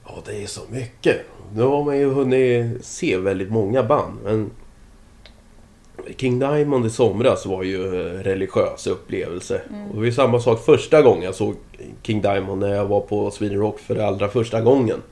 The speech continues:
Speaker 1: Då hade jag ju bara hört lite Merciful Fate innan och sådär.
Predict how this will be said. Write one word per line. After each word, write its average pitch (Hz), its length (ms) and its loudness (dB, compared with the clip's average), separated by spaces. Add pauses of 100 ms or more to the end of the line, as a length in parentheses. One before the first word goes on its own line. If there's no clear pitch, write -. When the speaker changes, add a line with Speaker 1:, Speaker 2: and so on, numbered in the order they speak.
(1300)
Speaker 1:
Då 113 100 4
hade 120 160 6
jag 139 80 8
ju 135 80 6
bara 117 240 8
hört 113 220 4
lite 107 200 0
Merciful 107 460 0
Fate 104 420 2
innan 80 320 -8
och 73 260 -10
sådär. - 360 -12